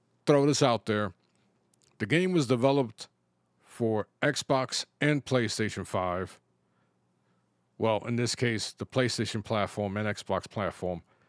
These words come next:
before there was any, uh, before these companies were sold to Microsoft. So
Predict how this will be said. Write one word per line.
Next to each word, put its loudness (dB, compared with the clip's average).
before 6
there 4
was 2
any, -2
uh, 0
before 2
these 2
companies -2
were 0
sold 0
to -2
Microsoft. -2
So 4